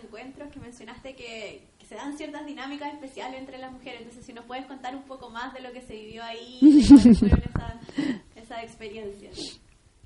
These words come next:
Speaker 2: Sí, yo, se genera una complicidad entre los grupos de amigas. De hecho,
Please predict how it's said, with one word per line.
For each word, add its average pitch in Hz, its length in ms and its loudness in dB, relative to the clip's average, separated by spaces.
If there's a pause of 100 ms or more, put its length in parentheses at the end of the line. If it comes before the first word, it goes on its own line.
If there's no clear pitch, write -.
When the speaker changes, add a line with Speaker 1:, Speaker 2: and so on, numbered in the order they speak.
(320)
Speaker 2:
Sí, 226 320 -10
yo, 226 80 -4 (180)
se 262 160 -8
genera 311 420 -4
una 359 160 -6
complicidad 269 960 -6
entre 294 520 -12
los 294 160 -10
grupos 302 340 -14
de 294 80 -12
amigas. 247 460 -10 (240)
De 220 180 -4
hecho, 254 540 -6